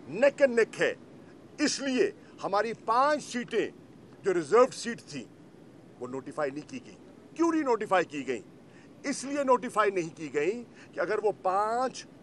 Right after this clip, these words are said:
सीटें notify हो जाती, तो आज ही हमजा अकलियत में होते। तहरीक इंसाफ की तादाद असेंबली में एक सौ तिहत्तर होती और नून की तादाद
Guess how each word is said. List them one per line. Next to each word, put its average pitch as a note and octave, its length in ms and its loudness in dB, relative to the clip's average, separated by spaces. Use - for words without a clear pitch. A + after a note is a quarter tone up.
सीटें G#3+ 320 -2
notify F#3+ 480 4
हो D#3+ 160 2
जाती, G3 360 4
तो F#3 100 2
आज F#3 400 8
ही F#3 180 -8
हमजा E3+ 420 0
अकलियत F#3 600 0
में F3+ 60 0
होते। D#3+ 340 -2
तहरीक G3+ 300 2
इंसाफ G#3 520 4
की A3+ 100 -10
तादाद G3 500 6
असेंबली A3 420 0
में A3+ 260 0
एक A3 140 4
सौ B3 160 -2
तिहत्तर B3+ 420 6
होती B3 340 4
और F3 100 2
नून B3 420 0
की B3 200 -2
तादाद F#3+ 440 8